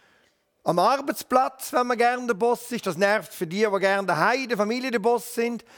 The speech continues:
Das nervt in einem Team. Das nervt alle Bosse bis hin zu Staatsoberhäuptern. Das ist vor etwa fünfzig Jahren vielen Männern so gegangen, wo plötzlich die Frauen angefangen haben, zu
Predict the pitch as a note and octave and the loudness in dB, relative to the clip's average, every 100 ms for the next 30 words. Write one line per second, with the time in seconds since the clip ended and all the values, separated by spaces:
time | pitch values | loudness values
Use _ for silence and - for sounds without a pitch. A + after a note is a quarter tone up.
0 | - - - F3+ F#3+ G#3+ A3 - G3 F3+ | -20 -4 0 0 2 2 0 -4 -2 0
1 | F3 - F#3 B3+ C#4 C4+ A3+ G#3 G3+ G3 | -2 -2 -2 0 0 -2 -2 -2 0 0
2 | A3 G3 - G3 A#3+ B3+ F3+ A3 - - | 0 -2 -2 0 0 0 -2 -2 -2 -4
3 | A#3 A3 - _ _ _ - A3 E3+ A3 | -2 -2 -4 _ _ _ -2 0 0 -2
4 | G#3 - F#3+ E3+ D#3+ F#3 - F3 D#3+ E3+ | -2 -4 0 2 2 0 -2 -2 0 -2
5 | C3+ C#3 _ - D#3 - _ - - - | -2 -10 _ -20 -20 -20 _ -20 -10 -2
6 | F3+ A3 E3+ - G#3+ A3 A3 E3+ C4 A#3 | 0 0 -2 0 2 2 0 -2 0 -2
7 | - G3+ G#3 G#3+ A#3+ G#3+ _ _ _ _ | -8 0 2 2 -2 -6 _ _ _ _
8 | _ _ _ _ - G3+ G3+ F3+ A3 C#4+ | _ _ _ _ 0 0 2 2 2 2
9 | B3+ C4+ C4 C4+ A#3+ B3 B3+ A#3+ G3 F#3+ | 0 0 0 0 0 0 -2 0 -2 0
10 | A3 A3+ - D#3+ - G3 G#3 A#3+ A3+ G#3 | 0 0 -6 -12 -2 2 2 0 0 0
11 | G#3 - G#3 G#3 F#3+ G3+ F3+ | -2 -2 -2 0 -2 -2 -6